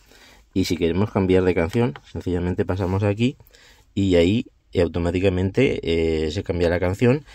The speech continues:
Está silenciado el <laughs> audio por motivos de copyright, naturalmente, pero, mm, este cochecito, para tener ya, pues, sus años,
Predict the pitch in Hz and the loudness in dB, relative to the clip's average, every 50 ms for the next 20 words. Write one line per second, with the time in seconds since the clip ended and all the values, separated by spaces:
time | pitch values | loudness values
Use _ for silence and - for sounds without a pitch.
0 | - - - - - - 82 - - 90 80 85 82 76 - 92 87 82 82 82 | -20 -14 -12 -12 -6 -6 -4 -2 -2 -2 -2 -2 -4 0 0 2 2 2 2 0
1 | 76 76 76 - - - 113 113 - - 139 127 110 - 104 107 95 90 90 82 | 0 -2 -4 -2 0 0 0 2 4 4 2 4 6 6 6 6 6 4 0 -2
2 | - 90 92 90 95 101 - - - - - 123 - - - - - 85 - 92 | 0 0 2 2 0 0 -4 -8 -16 -16 -16 -16 -8 -6 -4 -2 0 0 0 0
3 | 90 82 95 101 113 113 98 82 90 87 85 87 87 87 90 95 98 92 - 123 | 0 2 2 4 4 4 2 2 2 2 2 2 2 2 2 2 2 4 4 2
4 | 139 135 - - - - - _ _ 90 90 92 95 104 104 98 107 110 123 123 | 2 2 -4 -14 -20 -20 -20 _ _ 2 4 6 6 6 6 8 8 8 8 6
5 | 104 92 85 80 82 80 78 76 78 64 85 - - - - 101 92 - 92 - | 4 4 0 -2 -2 -4 -4 -2 -2 -2 -2 -2 -2 -2 0 0 0 0 -2 -2
6 | - 101 98 - 117 127 139 139 135 127 - 82 82 80 80 80 80 76 76 82 | -2 -4 2 4 4 4 6 4 2 0 0 0 0 0 0 0 -2 -2 -2 -2
7 | 80 80 80 78 82 85 87 82 82 80 80 80 76 - - _ _ - - - | -2 -2 -4 -2 0 2 2 4 4 4 2 0 -2 -4 -10 _ _ -20 -20 -20
8 | - - - - _ _ _ - 92 85 - - 90 - - 98 95 98 98 101 | -20 -20 -20 -20 _ _ _ -2 -2 -2 -2 -4 0 2 2 4 4 4 4 4
9 | 110 113 - - | 4 2 0 -6